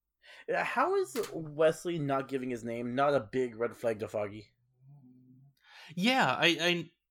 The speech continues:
Speaker 2: I, I know, right? 'Cause that was, like, uh,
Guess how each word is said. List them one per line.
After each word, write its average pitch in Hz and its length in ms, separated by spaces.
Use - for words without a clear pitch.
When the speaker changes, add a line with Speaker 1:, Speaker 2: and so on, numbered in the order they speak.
Speaker 2:
I, 160 80
I - 20
know, 175 240
right? 143 320
'Cause 165 220
that 220 180
was, 160 500
like, 170 180
uh, 160 280